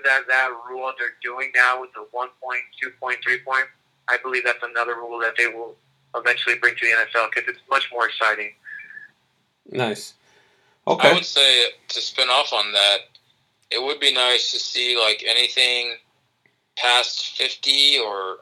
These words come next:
Speaker 3: or fifty-two or whatever the magical number is to maybe be, like, four points. That would be nice.
Speaker 2: Yeah.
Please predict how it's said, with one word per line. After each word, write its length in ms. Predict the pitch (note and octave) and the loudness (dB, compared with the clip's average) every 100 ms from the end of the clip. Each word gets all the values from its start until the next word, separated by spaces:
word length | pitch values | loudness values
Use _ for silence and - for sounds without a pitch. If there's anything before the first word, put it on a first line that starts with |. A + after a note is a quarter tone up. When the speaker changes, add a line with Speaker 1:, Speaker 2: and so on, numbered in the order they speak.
| G#2 | -10
Speaker 3:
or 80 | |
fifty-two 760 | G2 C#3 C3+ - - B2+ C3+ C3 A2+ | -6 -2 -2 -2 0 2 2 2 0
or 80 | G#2 | -2
whatever 280 | A2+ B2+ A#2 | -2 2 2
the 60 | A2 | 2
magical 400 | A2 A2+ - A2+ | 4 4 0 -4
number 240 | A2 A2 | -4 -2
is 280 | A#2+ A#2+ A#2 | 0 0 0
to 160 | - G#2+ G#2+ | -4 -6 -2
maybe 240 | G#2+ G#2+ G#2 | -2 -2 -2
be, 120 | G#2 | 0
like, 200 | G2 F#2 | -2 -4
four 240 | - A2 | -8 -8
points. 560 | - F#2+ F2 - - - - | -8 -8 -6 -6 -6 -8 -6
That 100 | G#2+ | -4
would 100 | G2 | -4
be 100 | - | -6
nice. 380 | D2+ C#2+ - - _ _ _ _ _ - | -6 -2 -2 -4 _ _ _ _ _ -10
Speaker 2:
Yeah. 260 | A2 G#2+ | -4 -4